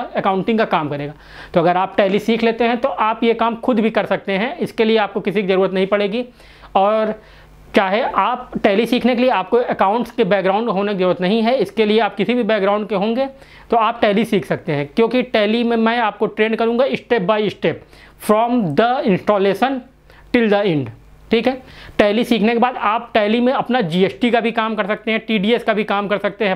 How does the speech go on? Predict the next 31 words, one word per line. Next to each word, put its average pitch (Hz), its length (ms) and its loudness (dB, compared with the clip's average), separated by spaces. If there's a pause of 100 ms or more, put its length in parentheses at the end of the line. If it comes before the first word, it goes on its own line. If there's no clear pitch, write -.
परचेज, 208 440 0
सेल, 214 260 0
गोडाउन, 190 480 0 (360)
सब 254 160 2
चीज़ 214 180 2
आप 185 100 0
मेंटेन 160 320 0
कर 147 100 -4
सकते 147 300 -10
हैं। 147 160 -6 (320)
तो 262 60 2
इसलिए 247 320 2
टैली 220 360 2
एक 190 120 -2
बहुत 214 200 0
एसेंशियल, 196 400 -2
और 208 480 0 (360)
टैली 214 320 2
करने 214 420 0
के 214 160 0
बाद, 147 300 -4 (220)
इस 254 180 0
कोर्स 220 280 0
को 220 100 0
करने 208 280 0
के 220 60 -2
बाद 247 180 -2
आप - 460 -4 (120)
जॉबलेस 208 540 0
नहीं 160 160 -2
रहेंगे 139 380 -8